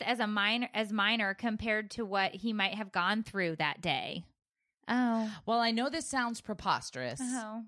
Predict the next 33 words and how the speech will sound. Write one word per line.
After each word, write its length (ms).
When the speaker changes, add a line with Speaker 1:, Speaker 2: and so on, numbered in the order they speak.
Speaker 2:
My, 320
the 180
underlying 440
question 500
is 340
why? 680
Why 240
does 180
this 260
sound 380
preposterous 760
now? 300
Whereas 320
back 340
then, 440
this 260
was 140
a 60
way 240
of 140
life. 360
Like, 200
what 260
is 140
it? 160
Do 100
you 100
think 280
husbands 420
were 80
happier 460
back 300
then? 340